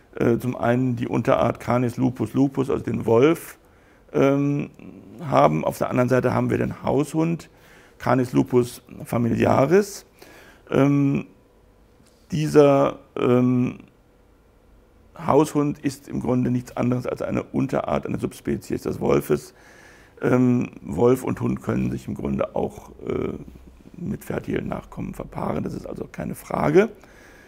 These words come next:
Ähm, ähnlich übrigens auch wie das Beispiel von Wildkatze und Hauskatze. Aber, äh, interessant ist eben die Frage, wie ist es mit weiteren Kaniden?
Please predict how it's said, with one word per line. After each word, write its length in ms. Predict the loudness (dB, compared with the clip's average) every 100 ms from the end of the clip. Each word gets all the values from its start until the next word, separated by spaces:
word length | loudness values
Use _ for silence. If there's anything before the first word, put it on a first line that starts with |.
| -20 -20 -20 -20 _ _ _ _ _ _ 4
Ähm, 420 | 6 8 4 -2 -6 _ _ _ _ _ _ _ _ -4
ähnlich 320 | 2 4 4
übrigens 380 | 2 2 2 2
auch 100 | 0
wie 60 | -2
das 140 | -2
Beispiel 360 | -2 -2 -4 -8
von 280 | -6 -6
Wildkatze 440 | -4 -6 -6 -8 -8
und 140 | -6
Hauskatze. 640 | -2 -2 0 -4 -2 -4 -4 -8 -20 _ -2
Aber, 600 | 2 4 6 6 4 -4 -12 -2
äh, 360 | 4 6 6 4
interessant 640 | 0 -4 -2 0 0 0 -4
ist 140 | -8
eben 220 | -4 -2
die 100 | -4
Frage, 440 | -4 -2 0 0 -2
wie 100 | -4
ist 80 |
es 60 | -4
mit 120 | -2
weiteren 360 | 2 2 0 -4
Kaniden? 540 | -4 -2 -2 -2 -6